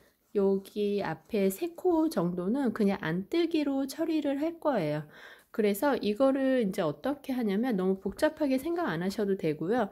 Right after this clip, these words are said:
우리 여기 첫 코는, 예, 한 코 한 코씩 해서 교차를 시켜주고 안뜨기로 떴어요.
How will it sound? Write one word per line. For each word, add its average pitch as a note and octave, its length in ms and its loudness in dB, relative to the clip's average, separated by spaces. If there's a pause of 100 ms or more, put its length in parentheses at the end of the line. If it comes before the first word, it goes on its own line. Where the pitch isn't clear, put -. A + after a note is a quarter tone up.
(320)
우리 G#3 240 4
여기 F3 260 2
첫 E4 220 -6
코는, A#3 640 2 (1400)
예, F3+ 100 0
한 D#4+ 300 -6
코 F4+ 120 -2
한 D#4 220 -4
코씩 C4 380 -4
해서 C#4+ 280 0
교차를 A#3+ 680 0
시켜주고 G3 840 0
안뜨기로 E3 640 -2
떴어요. F#3+ 640 -4